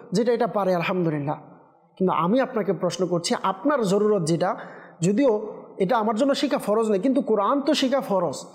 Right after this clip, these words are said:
নামাজে আমি কোরআন পড়বো, এটা আমার জন্য ফরজ। তাহলে যেটা আমার জন্য ফরজ, অন্তত আমি এটা পারি কি না? তাহলে আমার উপর নিজেকে তিরস্কার করা উচিত। আমি অনেক বড় দুনিয়াবি শিক্ষা, শিক্ষিত হয়েছি, তার মানে আসলে আমি সঠিক শিক্ষিত নই। আমি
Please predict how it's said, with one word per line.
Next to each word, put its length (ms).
নামাজে 440
আমি 160
কোরআন 400
পড়বো, 220
এটা 120
আমার 180
জন্য 200
ফরজ। 480
তাহলে 280
যেটা 280
আমার 200
জন্য 180
ফরজ, 220
অন্তত 260
আমি 180
এটা 140
পারি 300
কি 120
না? 100
তাহলে 200
আমার 240
উপর 280
নিজেকে 360
তিরস্কার 480
করা 180
উচিত। 240
আমি 220
অনেক 280
বড় 240
দুনিয়াবি 540
শিক্ষা, 640
শিক্ষিত 460
হয়েছি, 500
তার 140
মানে 160
আসলে 320
আমি 180
সঠিক 340
শিক্ষিত 360
নই। 380
আমি 360